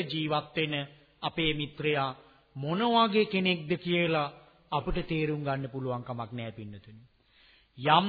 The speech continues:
දෙයක් සිද්ධ වුණාට පස්සේ තමයි මෙයා මේ වගේ කෙනෙක් කියලා අපිට අවබෝධය ලැබෙන්නේ. එතකොට සෑහෙන ප්‍රමාදයකට ලක් වෙලා. ඒ නිසා මේ අවු-, අවුරුද්දේ මේ ගැන විශේෂයෙන් අවධානය යොමු කරන්න.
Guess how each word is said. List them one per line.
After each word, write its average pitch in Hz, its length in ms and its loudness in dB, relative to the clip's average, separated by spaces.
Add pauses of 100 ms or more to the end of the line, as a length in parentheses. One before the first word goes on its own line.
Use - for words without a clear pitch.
දෙයක් 175 320 6
සිද්ධ 185 300 0
වුණාට 214 440 4
පස්සේ 196 420 0
තමයි 151 420 2 (640)
මෙයා 151 320 2
මේ 151 300 -2
වගේ 147 380 0
කෙනෙක් 151 440 -2
කියලා 147 400 0
අපිට 139 240 -6 (640)
අවබෝධය 139 560 -2
ලැබෙන්නේ. 120 500 -6 (400)
එතකොට 156 400 -2 (460)
සෑහෙන 151 540 -2
ප්‍රමාදයකට 127 720 -6
ලක් 113 220 -8
වෙලා. 104 300 -12
ඒ - 800 -20
නිසා 165 220 4
මේ 190 300 4 (200)
අවු-, 170 320 2 (140)
අවුරුද්දේ 180 640 4 (500)
මේ 147 220 0
ගැන 143 220 0
විශේෂයෙන් 143 600 -2
අවධානය 131 440 -2
යොමු 131 160 -6
කරන්න. 110 300 -10